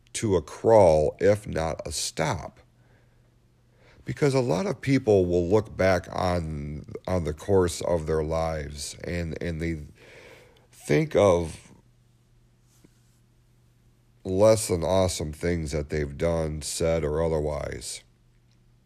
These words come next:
And, and they will beat the shit out of themselves mentally, emotionally for that. Like, at the time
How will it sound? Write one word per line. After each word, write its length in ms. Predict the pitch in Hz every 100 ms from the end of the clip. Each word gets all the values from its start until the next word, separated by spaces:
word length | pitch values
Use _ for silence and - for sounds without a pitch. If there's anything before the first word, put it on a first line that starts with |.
| _ _ _ _ _ - - -
And, 260 | 101 98 -
and 260 | 101 90 87
they 120 | 139
will 160 | 131
beat 340 | 80 71 110 104
the 100 | 73
shit 300 | - 107 101
out 160 | 80
of 80 | 78
themselves 680 | 78 73 - 85 78 73 67
mentally, 760 | 71 92 95 78 58 50 - -
emotionally 880 | - 82 85 90 - 76 65 64 73 -
for 240 | - 71
that. 320 | 73 - - - _ _ _ _ _ _ _ _ _ _ _ _ _ _ _ _ _ _ _ _ _ _ _ -
Like, 320 | 92 104 - - - _ _ _ _ _ _ _ -
at 180 | 110 104
the 80 |
time 580 | 95 117 120 123 110 107